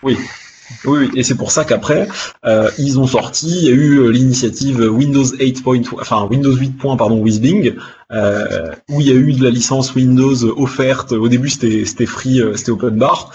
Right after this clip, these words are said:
Donc, c'était vraiment un peu tous les P C, euh, pas chers, euh, Microsoft filait licence gratos, euh, alors Acer, H P, Toshiba, et cetera.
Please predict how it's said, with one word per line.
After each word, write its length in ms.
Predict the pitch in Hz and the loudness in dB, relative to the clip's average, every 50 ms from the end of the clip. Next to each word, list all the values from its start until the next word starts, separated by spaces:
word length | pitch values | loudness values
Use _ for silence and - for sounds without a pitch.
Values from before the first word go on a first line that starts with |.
| - - - - | -20 -20 -18 -16
Donc, 100 | 107 - | -14 -10
c'était 140 | - - 104 | -6 -4 -2
vraiment 300 | 110 110 117 127 131 127 123 | 0 0 0 0 0 -2 -4
un 40 | - | -4
peu 100 | 123 120 | -6 -6
tous 140 | - - | -4 0
les 100 | 147 131 | 0 0
P 100 | 127 127 | 2 2
C, 280 | 123 - - 139 139 139 | 0 0 0 0 0 0
euh, 140 | 135 123 110 | 0 0 -2
pas 160 | 98 117 120 | -2 -4 -2
chers, 380 | 120 - - 135 135 139 127 113 | -2 -2 -4 -4 -4 -4 -6 -6
euh, 400 | 107 107 104 - - - - 107 | -8 -10 -10 -12 -12 -14 -14 -12
Microsoft 440 | 113 110 107 - 127 - - 135 131 | -12 -12 -10 -10 -10 -8 -8 -8 -8
filait 340 | - - 131 120 120 120 120 | -8 -8 -8 -6 -4 -4 -4
licence 280 | 113 107 - 131 120 113 | -4 -6 -8 -10 -10 -10
gratos, 480 | - 117 123 120 - 139 131 131 - | -8 -8 -8 -8 -8 -8 -8 -6 -6
euh, 80 | 110 110 107 - - - - - - | -8 -8 -10 -12 -16 -20 -20 -20 -14
alors 240 | - - 101 101 101 | -10 -8 -6 -4 -4
Acer, 340 | 104 101 98 - 120 117 113 | -2 -2 -2 0 0 0 0
H 320 | 110 110 104 - - - | 0 -2 -2 -4 -8 -8
P, 180 | - 127 117 117 | -6 -4 -4 -4
Toshiba, 520 | 113 120 107 - - - 113 110 113 110 110 | -4 -4 -6 -6 -6 -6 -4 -4 -4 -4 -4
et 60 | 107 | -4
cetera. 400 | - - 104 - 113 117 - - | -6 -6 -6 -4 -4 -4 -4 -6